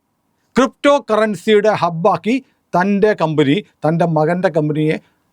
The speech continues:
പാകിസ്ഥാനിൽ സ്ഥാപിക്കാൻ വേണ്ടിയിട്ടാണ് പാകിസ്ഥാനോട് മമത കാണിക്കുന്നത്. അതിനുവേണ്ടി ഫണ്ട് ഒഴുക്കിയ കൂട്ടത്തിൽ ആ ഫണ്ട് പഹൽഗാമിൽ ഇന്ത്യക്കാരെ കൊല്ലാൻ പാകിസ്ഥാൻ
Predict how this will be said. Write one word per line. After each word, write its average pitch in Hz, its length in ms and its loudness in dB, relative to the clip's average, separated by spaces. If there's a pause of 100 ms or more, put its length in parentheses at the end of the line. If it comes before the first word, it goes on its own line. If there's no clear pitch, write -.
(160)
പാകിസ്ഥാനിൽ 170 600 -4 (440)
സ്ഥാപിക്കാൻ 185 640 -2
വേണ്ടിയിട്ടാണ് 127 460 -6 (360)
പാകിസ്ഥാനോട് 143 560 -6 (100)
മമത 110 260 -10
കാണിക്കുന്നത്. 92 420 -14 (440)
അതിനുവേണ്ടി 190 600 0 (160)
ഫണ്ട് 175 300 -2
ഒഴുക്കിയ 170 320 -2
കൂട്ടത്തിൽ 147 320 -2 (220)
ആ - 20 0 (160)
ഫണ്ട് 143 260 0 (460)
പഹൽഗാമിൽ 151 600 -4 (340)
ഇന്ത്യക്കാരെ 139 520 -4
കൊല്ലാൻ 120 280 -6 (280)
പാകിസ്ഥാൻ 135 380 -6